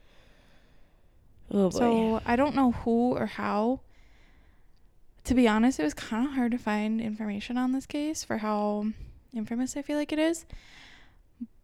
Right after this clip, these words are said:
Speaker 2: But I do know that it for sure was erased.
Speaker 1: Okay.
Speaker 2: Um,
Speaker 1: God, can you imagine just the sinking feeling that you would get when you went to listen to it and you're like,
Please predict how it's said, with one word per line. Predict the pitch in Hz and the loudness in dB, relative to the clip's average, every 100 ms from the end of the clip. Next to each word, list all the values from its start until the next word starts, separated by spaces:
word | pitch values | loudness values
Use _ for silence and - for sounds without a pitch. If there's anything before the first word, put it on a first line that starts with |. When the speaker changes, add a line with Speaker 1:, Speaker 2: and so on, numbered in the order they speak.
| - | 6
Speaker 2:
But | 233 226 | 8 8
I | 226 | 6
do | 220 233 233 | 4 6 6
know | 226 | 6
that | 220 214 | 4 2
it | 208 | 0
for | 214 | -6
sure | - 214 | -6 -10
was | - | -10
erased. | - - - - - | -12 -12 -10 -4 0
Speaker 1:
Okay. | 190 185 180 - - - - - - - - - | 2 2 0 -4 -18 -18 -16 -16 -10 -8 -8 0
Speaker 2:
Um, | 247 240 240 240 247 - - | 4 6 6 4 2 -2 -6
Speaker 1:
God, | - 196 - | 4 6 6
can | 202 | 4
you | 202 | 6
imagine | 196 214 185 175 180 170 170 | 8 8 8 8 6 4 2
just | - 170 170 - - - - 180 185 - | 2 2 0 -6 -14 -18 -12 -10 -10 -14
the | - - 185 185 | -14 -4 6 6
sinking | 175 - - 170 160 160 160 156 165 | 6 0 2 4 4 4 4 4 2
feeling | - - 98 - 87 - | 0 0 0 0 0 2
that | 170 | 2
you | - | 4
would | 175 185 | 2 4
get | 151 - | 2 4
when | 160 | 2
you | 160 | 2
went | 143 175 | 0 0
to | 92 | 0
listen | 143 - - | 0 -2 -2
to | - | -2
it | |
and | 95 | 0
you're | 101 | 0
like, | - - - | 0 -2 -6